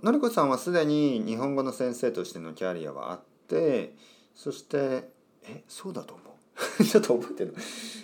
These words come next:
日本語の先生としてのキャリアはあったの？いや、あったと思いますね。あ、あ、あったと思います。はい。あって、でも、ポッドキャストは僕の方が早かったんですよね。で、僕のポッドキャストを聞いて、のりこさんはそれで、あの、メッセージを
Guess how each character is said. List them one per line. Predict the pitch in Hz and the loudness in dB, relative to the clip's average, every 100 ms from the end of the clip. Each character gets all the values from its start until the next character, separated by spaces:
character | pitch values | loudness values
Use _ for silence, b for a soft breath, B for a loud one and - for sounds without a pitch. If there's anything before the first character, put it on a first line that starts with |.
| B - | B 0
日 | 170 | 4
本 | 466 | 8
語 | 523 | 8
の | |
先 | 453 480 | 8 8
生 | 466 466 | 10 8
と | - | 6
し | |
て | 123 | 0
の | |
キ | 143 | 4
ャ | 151 131 | 4 4
リ | 107 | 2
ア | |
は | 90 76 - - - 50 - | 0 -4 -6 -12 -18 -16 -16
あ | |
っ | - _ _ _ | -16 _ _ _
た | - | -6
の？ | - - - _ _ _ b - | -6 -10 -20 _ _ _ b 6
い | |
や、 | 196 | 10
あ | 226 - | 10 10
っ | |
た | - | 8
と | 107 | 8
思 | 98 98 | 2 0
い | |
ま | 92 | -2
す | 76 | -2
ね。 | 87 | 0
あ、 | 127 | 2
あ、 | 143 147 160 | 4 4 2
あ | |
っ | - | -2
た | 92 | -4
と | 78 | -8
思 | 78 | -12
い | |
ま | 71 | -12
す。 | - | -6
は | 120 | -6
い。 | - - | -6 -8
あ | 120 | -8
っ | 120 | -8
て、 | - - 127 107 - B B B | 0 4 4 4 -2 B B B
で | 202 | 2
も、 | 180 | 4
ポ | 151 185 | 4 0
ッ | - | 0
ド | 269 | -2
キ | 302 | 0
ャ | 302 | 0
ス | |
ト | - | 2
は | 104 | 2
僕 | - - 139 | 2 -2 -2
の | 139 | -2
方 | 139 | -2
が | - | -4
早 | - 95 104 | -6 -6 -4
か | - | -6
っ | - | -12
た | - | -20
ん | |
で | - | -20
す | - | -20
よ | - | -20
ね。 | _ _ _ _ _ _ _ _ _ _ B B B B | _ _ _ _ _ _ _ _ _ _ B B B B
で、 | 233 220 | 4 4
僕 | 147 151 | 2 0
の | 151 | 0
ポ | 147 | 2
ッ | - | 0
ド | 120 | -2
キ | 117 | -4
ャ | |
ス | - | -4
ト | - | -6
を | 82 | -6
聞 | - 104 101 | -8 -6 -6
い | |
て、 | 101 135 135 98 | -2 2 4 4
の | 113 | 0
り | 110 | -2
こ | 104 | -2
さ | 95 80 | -6 -6
ん | 107 | -4
は | 117 78 - | -4 -6 -12
そ | - 90 | -10 -6
れ | 80 | -6
で、 | 85 | -6
あ | 80 | -10
の、 | 76 | -8
メ | 95 | -2
ッ | 147 | -2
セ | - | -2
ー | 95 | -6
ジ | - | -8
を | - | -18